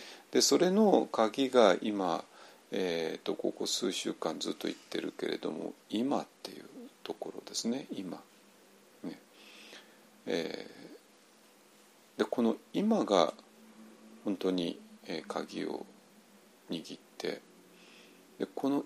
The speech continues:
今っていうところがはっきりしなかったから、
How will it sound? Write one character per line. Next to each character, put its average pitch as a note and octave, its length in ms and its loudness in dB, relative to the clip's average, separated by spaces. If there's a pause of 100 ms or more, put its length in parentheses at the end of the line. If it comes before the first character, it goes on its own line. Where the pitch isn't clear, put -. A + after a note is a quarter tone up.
今 A3 280 4
っ G#3 60 0 (140)
て D#3+ 140 4
い E3 80 2
う F3 160 0
と - 140 -4
こ - 100 0
ろ A2+ 100 6
が A2 120 8
は C3+ 140 4
っ C3 60 -4 (100)
き - 140 -4
り C3 120 2
し - 120 -2
な D3 120 4
か D3 120 0
っ C#3+ 40 2
た - 180 0
か - 160 6
ら、 D3 360 12